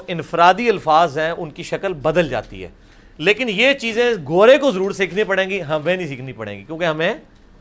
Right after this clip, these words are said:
अरबी आती है, इसलिए कि हमारे उर्दू के अल्फ़ाबेट्स वही हैं। अब ये गोरे को तो ये, ये तो पूछेगा, "यार ये या कहाँ से आ गई इसमें,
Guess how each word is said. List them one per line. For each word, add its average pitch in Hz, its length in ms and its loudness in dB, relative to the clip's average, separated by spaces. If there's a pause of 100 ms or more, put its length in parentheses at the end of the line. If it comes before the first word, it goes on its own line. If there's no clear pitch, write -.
(680)
अरबी 127 280 -4
आती 165 260 -2
है, 185 160 -4 (680)
इसलिए 185 380 -2
कि 190 120 -4
हमारे 160 300 2
उर्दू 170 300 -2
के 175 100 -4
अल्फ़ाबेट्स 156 580 -2
वही 131 220 -6
हैं। 90 100 -14 (520)
अब 214 240 8
ये 247 500 8 (120)
गोरे 208 300 4
को 247 100 0
तो 240 100 0
ये, 233 80 0
ये 214 480 2
तो 233 160 0
पूछेगा, 214 400 2
"यार 208 200 6
ये 233 180 -8
या 180 240 8
कहाँ 220 220 6
से 175 100 -2
आ 156 120 4
गई 135 140 -6
इसमें, 113 260 -18